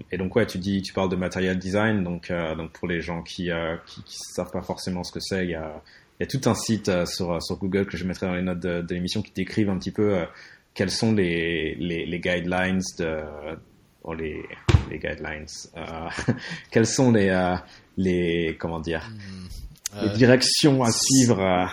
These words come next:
Speaker 2: c'est
Speaker 1: pour,
Speaker 2: ça.
Speaker 1: euh, <laughs> pour, euh, pour designer ou concevoir une application, euh, une application Android, euh, et même un petit peu maintenant de temps en temps pour des applications I O S. Donc c'est pour ça que la, la patte, euh, de Google qu'on utilise un téléphone, un,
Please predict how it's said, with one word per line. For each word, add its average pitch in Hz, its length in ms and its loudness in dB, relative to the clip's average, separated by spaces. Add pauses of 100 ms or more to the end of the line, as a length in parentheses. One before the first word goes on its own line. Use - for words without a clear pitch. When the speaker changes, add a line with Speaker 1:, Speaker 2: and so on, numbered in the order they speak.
Speaker 2:
c'est - 180 -6
Speaker 1:
pour, 104 220 4
Speaker 2:
ça. 98 200 2 (680)
Speaker 1:
euh, 120 120 -2
<laughs> 123 80 -6
pour, 110 220 2
euh, 95 120 2
pour 101 240 0
designer 104 520 4
ou 101 80 4
concevoir 107 640 2 (120)
une 101 140 0
application, 98 640 0
euh, 87 140 0 (140)
une 92 80 0
application 90 520 -2
Android, 101 300 4 (840)
euh, 92 320 2
et 101 120 4
même 113 180 8
un 107 100 6
petit - 140 -2
peu 123 100 4
maintenant 107 300 4
de 104 80 4
temps 92 200 0
en 92 80 0
temps 107 120 0
pour 101 160 0
des 92 160 0
applications 90 500 -2
I 87 120 0
O 101 100 4
S. 131 160 2
Donc 90 160 -4
c'est - 80 -6
pour 87 140 -8
ça 101 120 -2
que - 80 -6
la, 78 120 -2
la 85 120 -4
patte, 92 360 -2
euh, 80 320 -2
de 85 120 -4
Google 90 460 -2
qu'on - 180 -12
utilise 85 300 -10
un 82 80 -6
téléphone, - 420 -10
un, 82 380 -8